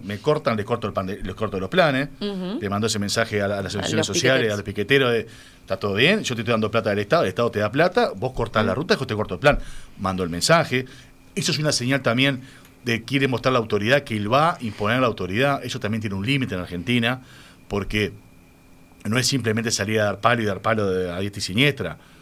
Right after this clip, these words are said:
Speaker 1: que es lo que alguna gente piensa que lo que podrían llegar a hacer si cortaban la, las calles. Eso tampoco es tonto. Ahora, con respecto al tema de las alianzas, si uno se pone a mirar determinadas designaciones de cargos que han hecho en Argentina, hay determinadas, yo no sé si son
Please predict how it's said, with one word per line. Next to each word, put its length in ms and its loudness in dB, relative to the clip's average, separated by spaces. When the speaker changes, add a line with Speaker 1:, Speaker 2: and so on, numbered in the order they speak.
Speaker 1:
que 80 -8
es 60 -2
lo 40 0
que 60 0
alguna 220 0
gente 200 -4
piensa 380 0
que 100 -4
lo 120 -2
que 100 -6
podrían 260 0
llegar 180 2
a 20 0
hacer 120 -4
si 120 -4
cortaban 340 -2
la, 120 -4
las 180 -6
calles. 400 2
Eso 60 -8
tampoco 340 2
es 80 -4
tonto. 300 -4
Ahora, 160 -6
con 160 -4
respecto 320 -2
al 80 0
tema 180 -2
de 60 2
las 160 -2
alianzas, 640 -2
si 160 -2
uno 80 4
se 140 2
pone 200 2
a 40 2
mirar 220 2
determinadas 480 -2
designaciones 580 -2
de 140 -4
cargos 300 2
que 120 -4
han 80 -2
hecho 160 -2
en 60 -2
Argentina, 640 -4
hay 200 4
determinadas, 760 -2
yo 140 -4
no 40 0
sé 80 0
si 60 -4
son 200 -2